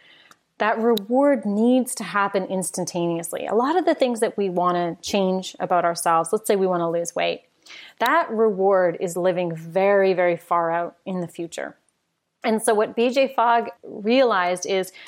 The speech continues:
for some of us, that's not going to provide enough juice for our brain to really latch onto that behavior, for it to be really interested in turning that into an unconscious habit. So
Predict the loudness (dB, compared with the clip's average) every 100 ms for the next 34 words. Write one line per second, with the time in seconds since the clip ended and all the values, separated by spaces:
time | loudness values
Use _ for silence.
0 | -20 _ -6 -2 0 2 2 0 -2 -4
1 | -4 -4 2 2 0 -2 -2 -2 -4 -8
2 | -6 -2 -2 -2 -4 -2 0 2 0 -4
3 | -6 -10 -8 -2 -2 -2 -6 -16 -20 -4
4 | 2 2 2 2 0 0 0 2 2 2
5 | 2 2 2 -2 -4 -4 -6 -6 -6 -6
6 | -10 _ -8 -4 -4 -4 -10 -6 -4 -4
7 | -4 -2 2 4 4 2 -2 -12 -20 -2
8 | 0 2 0 -2 -2 -2 -4 -2 -2 -2
9 | -2 0 -2 -4 -4 -2 -2 -2 -4 -6
10 | -8 -8 -6 -2 0 0 -4 -8 -20 -20
11 | -14 0 4 4 2